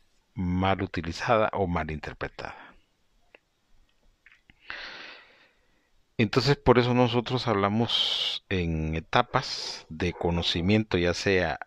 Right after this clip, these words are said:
antiguo, muy antiguo, y otro ya olvidado. Porque ese es el problema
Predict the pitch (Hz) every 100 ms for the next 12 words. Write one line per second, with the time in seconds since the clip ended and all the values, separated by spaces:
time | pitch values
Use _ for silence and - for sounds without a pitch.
0 | - - - - 147 107 170 - _ _
1 | - - - - - - - 90 98 104
2 | 107 123 120 156 151 - - _ _ _
3 | 90 90 87 90 82 80 82 90 123 165
4 | 127 95 _ _ _ _ _ _ _ -
5 | - - - - - - - 98 - 104
6 | 113 120 123 117 - 90 92 104 123